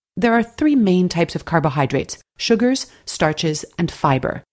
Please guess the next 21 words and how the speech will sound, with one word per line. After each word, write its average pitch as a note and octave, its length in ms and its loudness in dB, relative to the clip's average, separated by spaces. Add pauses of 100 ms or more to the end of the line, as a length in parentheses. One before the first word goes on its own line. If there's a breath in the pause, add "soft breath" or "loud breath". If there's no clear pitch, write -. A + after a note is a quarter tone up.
(200)
I've C4 120 -4
talked - 300 -6
quite A3+ 180 2
a - 20 0
bit E3 140 0
about D#3 200 0
sugar E3 400 0
and D3+ 140 -2
fiber D3+ 400 0
in C#3+ 120 0
past C#3+ 300 -4
episodes, D3+ 480 -2
but - 320 -2
I've G#3 140 -4
never C4+ 240 2
talked G3 320 -6
that G#3+ 140 -2
much D3+ 180 -2
about D3 300 -4
starch. - 600 -2 (400)
Starch F#4 420 -2